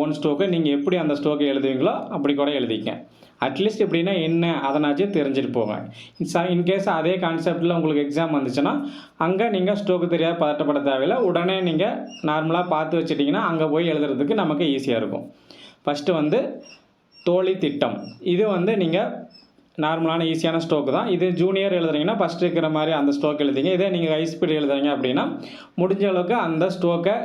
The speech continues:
ஜாயினிங்ல எழுத ட்ரை பண்ணுங்க. அதுல ஒரு சில வார்த்தை ஒமிஷன் பண்ணிட்டு, எது நமக்கு ஜாயினிங் கரெக்டா இருக்கோ, அந்த மாதிரி கூட நாம எழுதலாம். தமிழக அரசின் தோழி திட்டம். இது வந்து வெளியூர்ல தங்கி, அ, ஒர்க் பண்றாங்க இல்லைங்களா,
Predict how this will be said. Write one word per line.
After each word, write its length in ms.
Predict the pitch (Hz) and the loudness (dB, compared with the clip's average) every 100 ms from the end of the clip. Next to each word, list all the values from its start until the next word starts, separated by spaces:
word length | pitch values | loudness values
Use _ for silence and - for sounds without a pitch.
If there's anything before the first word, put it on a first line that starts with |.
| - - | -6 -6
ஜாயினிங்ல 520 | 143 156 180 196 196 | -2 0 0 0 0
எழுத 240 | 180 147 170 | 0 2 0
ட்ரை 260 | 143 139 | 0 -2
பண்ணுங்க. 380 | 139 120 107 104 | 0 -2 -2 -4
அதுல 300 | - 143 196 | -2 0 2
ஒரு 140 | 180 160 | 2 0
சில 180 | 165 156 | 0 0
வார்த்தை 300 | 151 160 165 | 0 0 0
ஒமிஷன் 360 | 156 160 160 | 0 0 0
பண்ணிட்டு, 520 | 143 143 143 262 - - - - | 2 2 2 0 -2 -8 -14 -4
எது 240 | 165 202 | 0 2
நமக்கு 340 | 202 175 165 175 | 2 0 0 0
ஜாயினிங் 480 | 151 151 160 165 156 | 0 0 0 0 0
கரெக்டா 260 | 143 143 143 | 0 0 0
இருக்கோ, 300 | 139 202 - | 2 0 0
அந்த 220 | 202 160 | -2 0
மாதிரி 240 | 160 151 139 | 2 0 0
கூட 140 | 165 | 0
நாம 260 | 185 139 147 | 0 0 0
எழுதலாம். 480 | 120 117 107 98 98 - - _ | 0 0 -2 -4 -10 -20 -20 _
தமிழக 400 | 143 151 170 160 | -2 0 2 0
அரசின் 460 | 143 139 208 - - | -2 0 -2 -2 0
தோழி 280 | 151 151 | 0 0
திட்டம். 420 | 143 139 - 117 117 - - - _ | 0 -2 -2 -2 -4 -12 -16 -20 _
இது 200 | 160 190 | -2 0
வந்து 600 | 180 160 190 247 - - - - _ _ _ - - | 2 2 0 0 -6 -14 -20 -20 _ _ _ -16 -4
வெளியூர்ல 800 | 147 180 196 190 180 196 214 - | 0 2 2 2 2 0 -2 -2
தங்கி, 360 | 160 160 170 190 196 - - | 0 0 2 0 -2 -8 -6
அ, 40 | 147 | -2
ஒர்க் 260 | 147 147 | 0 0
பண்றாங்க 320 | 170 151 143 | 0 0 0
இல்லைங்களா, 240 | 127 123 | 0 0